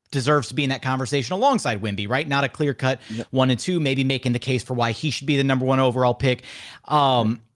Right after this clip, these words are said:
Speaker 1: who does Scoot Henderson's game remind you of? Because to me, there's, like, I, I, I can't pinpoint maybe one player. The closest I can get is if I, like, mash up, like, two or three different guys together.
Speaker 2: Yeah.
Speaker 1: And that's what I, I think of when I see Scoot's game.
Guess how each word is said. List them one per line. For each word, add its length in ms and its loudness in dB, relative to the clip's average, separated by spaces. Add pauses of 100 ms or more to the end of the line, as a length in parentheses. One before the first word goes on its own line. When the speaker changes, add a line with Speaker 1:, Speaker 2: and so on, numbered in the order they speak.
(120)
Speaker 1:
who 200 6
does 160 2
Scoot 260 -2
Henderson's 400 0
game 320 0
remind 380 2
you 140 -4
of? 120 -6
Because 220 -2
to 80 -6
me, 160 0
there's, 180 2
like, 220 -6
I, 320 -4
I, 280 -6
I 40 0
can't 280 -4
pinpoint 400 0
maybe 200 -2
one 400 0
player. 420 0 (300)
The 80 -2
closest 340 0
I 80 0
can 100 0
get 120 0
is 80 -4
if 100 -2
I, 120 2
like, 220 0
mash 320 0
up, 120 0
like, 160 -4
two 180 -2
or 80 4
three 240 -4
different 260 -4
guys 360 -2
together. 580 -4
Speaker 2:
Yeah. 240 -8
Speaker 1:
And 140 -2
that's 180 0
what 240 -2
I, 160 -4
I 40 -2
think 180 -4
of 100 -4
when 100 -2
I 40 0
see 160 -6
Scoot's 320 -10
game. 260 -10